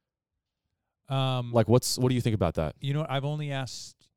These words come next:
Speaker 1: obviously you and Vias, I asked. And
Speaker 2: Right.
Speaker 1: you knew you were gonna be live streaming on this one. The other one was, um, uh,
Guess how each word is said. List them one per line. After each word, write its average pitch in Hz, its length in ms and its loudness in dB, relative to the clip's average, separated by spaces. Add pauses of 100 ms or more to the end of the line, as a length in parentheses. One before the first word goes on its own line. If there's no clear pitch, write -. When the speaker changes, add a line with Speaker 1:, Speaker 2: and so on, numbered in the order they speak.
(520)
Speaker 1:
obviously 127 380 -4
you 123 260 -2
and 123 100 -6
Vias, 110 640 -6 (200)
I 107 100 -8
asked. 98 500 -10 (120)
And 104 80 0
Speaker 2:
Right. 85 160 -2
Speaker 1:
you 117 180 -2
knew 120 140 -4
you 120 100 -2
were 113 60 -2
gonna 110 120 -6
be 104 100 -8
live 98 220 -6
streaming 101 240 -10
on 95 80 -10
this 92 180 -12
one. 95 300 -10
The 104 160 -16
other 117 240 -4
one 113 260 -6
was, 101 440 -8
um, 92 400 -10 (1600)
uh, 92 540 -10